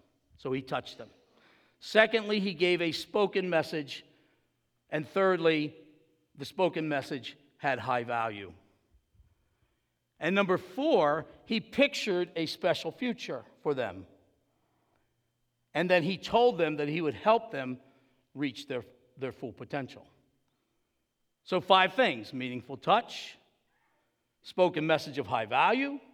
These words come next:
and a commitment to the future,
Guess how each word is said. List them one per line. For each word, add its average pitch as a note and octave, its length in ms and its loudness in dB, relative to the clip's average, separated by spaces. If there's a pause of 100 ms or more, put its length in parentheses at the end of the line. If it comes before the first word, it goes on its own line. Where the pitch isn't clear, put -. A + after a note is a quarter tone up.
(2000)
and D3+ 480 2 (200)
a C3 500 -2 (680)
commitment F#3 480 -4
to F#3 100 -6
the C3+ 80 -10
future, A#3+ 560 -4